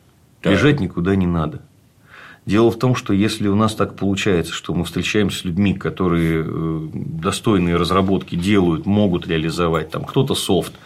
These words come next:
Speaker 1: Мгм.
Speaker 2: кто-то железо, еще чего-то, да, то если у нас есть место вот, ну, для конкретно этих
Speaker 1: Мгм.
Speaker 2: людей, добро пожаловать, кооперацию никто не отменял, да, то есть вот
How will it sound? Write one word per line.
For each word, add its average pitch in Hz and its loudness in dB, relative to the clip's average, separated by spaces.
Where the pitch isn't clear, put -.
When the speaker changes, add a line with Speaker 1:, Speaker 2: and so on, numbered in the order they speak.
Speaker 1:
Мгм. 87 -4
Speaker 2:
кто-то 95 0
железо, 90 2
еще 85 0
чего-то, 76 -4
да, 92 0
то 87 -2
если 107 2
у 123 2
нас 104 4
есть 87 0
место 92 2
вот, 76 -4
ну, 180 -4
для 90 0
конкретно 98 0
этих 78 -4
Speaker 1:
Мгм. 87 0
Speaker 2:
людей, 135 4
добро 104 0
пожаловать, 107 4
кооперацию 95 0
никто 87 -2
не 85 2
отменял, 87 2
да, 95 4
то 113 -10
есть - -10
вот 92 -4